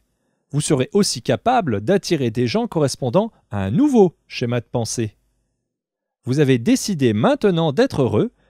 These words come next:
et de partager ce bonheur avec une autre personne qui a fait le même choix que le vôtre. Vos cerveaux seront attirés l'un vers l'autre parce que vous avez des envies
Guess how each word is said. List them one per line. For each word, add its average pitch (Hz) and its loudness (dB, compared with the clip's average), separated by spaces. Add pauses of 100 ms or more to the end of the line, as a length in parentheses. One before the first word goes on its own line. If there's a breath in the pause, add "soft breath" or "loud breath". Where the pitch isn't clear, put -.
(160)
et 120 0
de 113 -2
partager 127 -2
ce - -4
bonheur 156 0
avec 120 -4
une 107 0
autre 202 -2
personne 135 -6 (280 soft breath)
qui 135 0
a 131 2
fait 220 0
le 131 2
même 165 2
choix 240 -2
que - -6
le 196 4
vôtre. 120 -2 (880)
Vos 123 0
cerveaux 160 0
seront 117 -2
attirés 131 -2
l'un 180 0
vers 120 0
l'autre 190 -2 (300)
parce 160 0
que 185 0
vous 139 2
avez 127 0
des 165 0
envies 151 -4